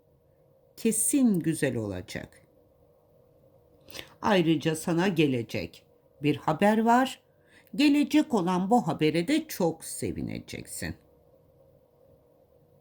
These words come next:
Kalabalık bir yere gitmek için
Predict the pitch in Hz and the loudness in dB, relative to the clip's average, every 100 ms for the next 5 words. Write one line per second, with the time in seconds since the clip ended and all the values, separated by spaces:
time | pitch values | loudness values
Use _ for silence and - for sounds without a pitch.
0 | _ _ _ _ _ _ _ _ _ _ | _ _ _ _ _ _ _ _ _ _
1 | _ _ _ - _ - - _ - 240 | _ _ _ -20 _ -20 -20 _ -2 2
2 | 269 254 311 330 - 277 294 294 254 254 | 4 4 4 2 0 4 4 6 4 4
3 | 254 302 294 220 247 - 175 170 - 214 | 4 4 2 2 -2 0 -2 -2 -6 -8
4 | - 208 214 277 | -4 -4 -2 -2